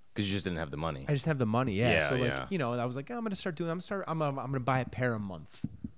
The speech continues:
Speaker 2: That's what I started to do. I was like, "I'm gonna
Speaker 1: Okay.
Speaker 2: buy a pair a month or maybe a pair every other month."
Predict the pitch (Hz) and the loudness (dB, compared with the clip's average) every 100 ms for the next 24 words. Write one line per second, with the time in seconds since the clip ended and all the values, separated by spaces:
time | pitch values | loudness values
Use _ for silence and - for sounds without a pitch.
0 | - 110 - 104 90 - 80 80 71 69 | -4 -4 -2 -2 -2 -4 -6 -6 -10 -10
1 | 71 95 104 101 160 143 117 - 135 131 | 0 4 6 6 4 4 2 2 2 2
2 | 117 113 107 101 104 107 110 110 120 117 | 0 -2 -2 -4 -2 -2 -2 -2 -2 -2
3 | 107 - - - 123 139 123 120 117 120 | -6 -12 -14 -4 2 4 6 4 2 0
4 | 113 | -2